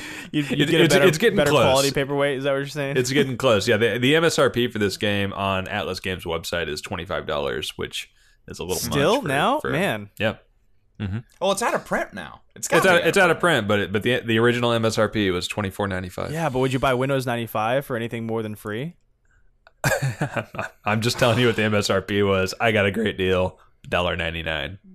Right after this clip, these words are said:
Speaker 2: Local
Speaker 3: That's pretty
Speaker 2: Goodwill.
Speaker 3: good.
Speaker 1: Pretty good deal.
Speaker 3: Not quite paperweight price, but, um, I think you're getting more than a paperweight when it comes to this game. So
Speaker 2: That's true.
Speaker 3: I'll go ahead and tip into my personal score, okay? I thought that,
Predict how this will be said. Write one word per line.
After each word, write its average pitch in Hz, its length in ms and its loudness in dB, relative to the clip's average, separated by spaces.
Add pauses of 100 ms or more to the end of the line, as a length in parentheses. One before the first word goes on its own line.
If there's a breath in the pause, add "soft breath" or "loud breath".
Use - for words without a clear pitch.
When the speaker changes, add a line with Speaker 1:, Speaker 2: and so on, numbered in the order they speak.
(240)
Speaker 2:
Local 107 180 -2
Speaker 3:
That's - 120 -6
pretty 151 260 -2
Speaker 2:
Goodwill. 117 180 -2
Speaker 3:
good. 101 60 0
Speaker 1:
Pretty 165 140 -2
good 127 140 -4
deal. 113 60 -8
Speaker 3:
Not 151 200 0
quite 147 300 -2
paperweight 135 480 -4
price, 123 420 -2
but, 110 400 -6
um, 101 440 -4
I 139 160 -2
think 147 180 -6
you're 139 100 -6
getting 120 200 -6
more 117 200 -4
than 95 140 -8
a 82 60 -12
paperweight 80 480 -12
when 78 80 -16
it 73 100 -18
comes 76 200 -16
to 62 60 -18
this 64 140 -14
game. 65 300 -16
So - 160 -4
Speaker 2:
That's 92 160 2
true. - 120 -12 (120)
Speaker 3:
I'll 143 160 2
go 147 160 2
ahead 131 220 0
and 113 200 -8
tip 139 260 -6
into 110 500 -6 (140 soft breath)
my 110 280 -2
personal 90 500 -8
score, - 460 -12
okay? 107 340 -2 (320 loud breath)
I 127 140 -2
thought 143 360 -2
that, 127 300 -2